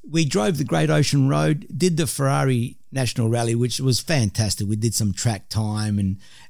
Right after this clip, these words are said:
and, uh, some people were quite surprised on the track how good and stable that is, uh, even going through the hills on some of the places where we went in, in Victoria, compared to their V twelves and things like that. So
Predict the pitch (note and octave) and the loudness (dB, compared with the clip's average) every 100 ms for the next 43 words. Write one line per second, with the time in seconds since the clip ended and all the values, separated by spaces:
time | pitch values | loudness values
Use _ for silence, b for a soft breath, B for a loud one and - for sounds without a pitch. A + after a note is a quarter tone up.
0 | - A2 A2 G#2+ G2 A2+ A2 A#2+ - G3 | -6 -2 0 0 0 -2 -4 -4 0 2
1 | F3 E3+ C3 A2+ - D#3 C#3 - A#2 - | 4 2 2 -2 -2 -2 0 0 0 2
2 | D3 A2+ A2+ C3 B2 A2 - D3 F#2+ - | 2 2 0 0 0 0 0 0 -2 -6
3 | - B B - C3+ C3 B2+ B2+ A2+ C#3+ | -14 B B -2 0 2 0 -4 0 2
4 | A#2 A2 - B2+ A2 A2 G#2+ A2 B2 F#2+ | 4 2 2 0 0 0 0 0 0 0
5 | D3+ D3 - - G2 G2 G2 C#3+ A#2+ A#2 | 0 -2 -6 -8 -6 -4 -2 2 2 2
6 | A#2+ A#2 G#2+ - B2+ G#2+ F#2 B2+ C3 A#2+ | 0 -2 -4 0 0 2 0 0 0 -2
7 | F#2+ G2 G2 - G#2 F#2+ F2+ G#2 G2+ G2 | -2 -2 0 0 0 -2 -4 -4 -2 -2
8 | F#2 G2 F#2 F2+ F2 G#2+ A#2 G2+ G2 F#2+ | -4 -4 -2 -2 -2 -2 -2 0 0 -2
9 | - G#2 F#2 G2+ - A#2+ B2+ D#3 C#3+ - | -2 -2 -2 -4 -2 0 0 -2 -6 -6
10 | - A#2+ D3 C#3 G#2+ B2 A#2 A#2+ A2 G#2+ | -2 0 2 2 2 -2 0 0 0 0
11 | A2+ - A2+ A2 G#2 A2 G#2+ F2+ F2+ F2 | 0 -2 -2 -2 -2 -2 -2 -4 -4 -6
12 | - A#2 A2 G2+ G#2+ - A2 F#2 - - | -6 -4 -2 -2 -8 -6 -6 -6 -10 -6
13 | G#2 F#2+ | -4 -4